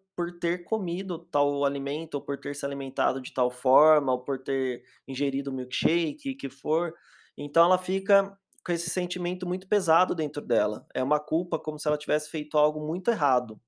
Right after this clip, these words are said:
E aí, de novo, né, ela vai acabar praticando exercícios físicos intensos de uma forma desenfreada,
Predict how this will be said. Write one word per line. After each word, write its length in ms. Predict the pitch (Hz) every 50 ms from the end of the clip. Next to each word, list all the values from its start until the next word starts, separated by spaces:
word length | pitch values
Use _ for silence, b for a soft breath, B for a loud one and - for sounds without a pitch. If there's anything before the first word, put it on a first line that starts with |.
| _ _ _ _ _ _ _ _ _ _ _ _ _ b b b b b b b b -
E 100 | 156 170
aí, 180 | 180 180 185 185 180 170 175 - - _ _
de 160 | - 120 156 185
novo, 400 | 196 165 139 131 117 104 110 117
né, 80 | 131
ela 160 | 139 143 143
vai 160 | 131 135 139 156
acabar 380 | 156 - 165 151 147 147 147
praticando 640 | 143 - 151 147 - - - - 170 165 165 165 160
exercícios 580 | 147 139 151 147 147 - 147 139 - 131 -
físicos 460 | - 156 156 147 151 - - 139 131
intensos 640 | 139 147 143 - _ 151 156 160 160 156 - - 131 123
de 60 | 139
uma 180 | 143 143 139
forma 320 | 139 - 143 139 135 135 131
desenfreada, 960 | 135 147 170 170 170 160 156 - - 151 139 131 123 123 127 151 156 165 170